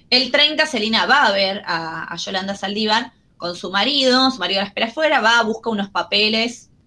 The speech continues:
para ver los números. Cuando llega a su, a su casa se da cuenta que los números no estaban bien.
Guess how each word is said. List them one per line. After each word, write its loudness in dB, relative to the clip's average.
para 0
ver 2
los 2
números. 0
Cuando -4
llega 0
a -14
su, -6
a -8
su -14
casa -6
se -4
da 0
cuenta 0
que 0
los -12
números -2
no -6
estaban -2
bien. -10